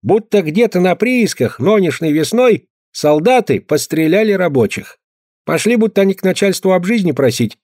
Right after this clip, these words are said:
а их дорогой и того... Конечно, бабы и детишки были». «А где это случилось?» — спросил Матвей и подумал. В пятом-то с того же началось. «Называл он нам это место, да память у меня как решето дырявое», — ответил Кирилл.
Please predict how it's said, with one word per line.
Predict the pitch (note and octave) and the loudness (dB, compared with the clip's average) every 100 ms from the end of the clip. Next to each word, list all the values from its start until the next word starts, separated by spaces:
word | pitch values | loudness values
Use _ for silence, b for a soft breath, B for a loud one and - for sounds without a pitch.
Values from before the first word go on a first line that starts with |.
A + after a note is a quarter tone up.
| _ _ | _ _
а | - E3 | -4 0
их | G#3+ G#3+ | 2 0
дорогой | E3 F3 G3 D#3+ D3+ | 2 2 4 2 2
и | D3 C#3+ D#3 | 0 -2 -4
того... | B2 C#3 C3+ F3+ G#3+ - _ _ _ _ _ _ | -2 -2 2 2 0 -2 _ _ _ _ _ _
Конечно, | C3+ C#3+ D#3 C3 C3 | -2 0 0 0 0
бабы | G2+ D#3 G#3+ G3+ G#3 | 2 2 2 2 0
и | |
детишки | D3 A#2+ D3 E3 G#3+ | -2 -2 -2 -2 0
были». | G3+ G3+ G3 - _ _ _ - | 2 2 0 -2 _ _ _ -4
«А | G2 | 0
где | A2 G3 | 2 2
это | F3 - | 0 -2
случилось?» — | A2 A#2 A#2+ D2 - | -4 -2 -2 -2 -6
спросил | F2 E2+ F2+ | -6 -6 -6
Матвей | D#2+ D#2+ C#3 | -8 -4 -2
и | B2 | -2
подумал. | G#2 F#2+ D#2+ D2 - _ _ _ _ _ | -2 -2 -4 -8 -14 _ _ _ _ _
В | - - | -20 -4
пятом-то | C3+ C#3+ D3 C#3 C#3 C#3+ C3 - | -4 -2 -4 -2 -2 0 0 -4
с | - | -6
того | - C#3 C3 | -2 0 0
же | E2+ D#2 | -2 -6
началось. | D#2+ - F#2 D#2 - _ _ _ _ _ _ _ _ _ - | -8 -4 -4 -6 -14 _ _ _ _ _ _ _ _ _ -6
«Называл | C3+ F#3 G3+ A3 A#3 | -2 0 2 2 4
он | G#3+ F#3 | 4 2
нам | F#3 E3+ | 2 0
это | C3+ | 0
место, | D#3+ E3 B2+ D3 | 0 0 0 -2
да | C3+ D#3+ | 0 2
память | - G3+ E3+ C3 | 2 2 0 -2
у | |
меня | D3+ D3+ D#3 | -2 0 0
как | B2+ C#3+ | 0 -2
решето | D#3 D#3 E3 D3+ C3 | -2 -2 -2 -2 0
дырявое», — | A#2 A#2+ F#2 D#2 D#2 | 2 2 0 -2 -6
ответил | F2 G2 - E2+ | -4 -6 -6 -6
Кирилл. | G2+ D#2 - | -4 -6 -10